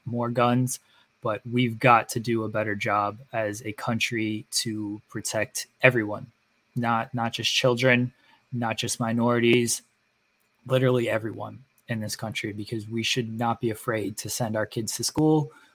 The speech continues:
We should not be afraid to go to the grocery store or go to concerts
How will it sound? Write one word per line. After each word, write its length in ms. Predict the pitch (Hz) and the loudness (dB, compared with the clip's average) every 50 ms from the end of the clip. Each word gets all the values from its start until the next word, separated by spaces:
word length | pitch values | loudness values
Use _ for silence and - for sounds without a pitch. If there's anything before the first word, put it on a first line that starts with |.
| _ _ - | _ _ -6
We 100 | - 117 | -4 -2
should 200 | 110 - - 120 | -2 -2 -2 0
not 180 | 117 113 107 - | 0 0 -2 -2
be 100 | 113 104 | -4 -6
afraid 440 | 98 - - 113 110 110 107 104 - | -6 -6 -6 -4 -2 -2 -4 -4 -4
to 340 | - - 113 110 110 110 | -4 -4 -2 -2 -4 -4
go 200 | 107 110 117 107 | -4 -6 -6 -6
to 140 | 107 - 110 | -6 -6 -6
the 80 | 104 101 | -6 -4
grocery 360 | 107 117 110 107 - - 101 | -4 -4 -4 -4 -6 -6 -6
store 480 | - - - 110 113 110 110 110 110 - _ _ _ _ _ - | -6 -4 -4 -2 -2 0 -2 -2 -4 -8 _ _ _ _ _ -10
or 80 | 110 101 | -8 -4
go 140 | 107 101 | -4 -4
to 100 | 95 - | -4 -6
concerts 760 | - - - 113 107 - - - 110 101 98 - - - - | -8 -4 -2 0 0 0 -2 -2 -2 -2 -2 -2 -2 -4 -4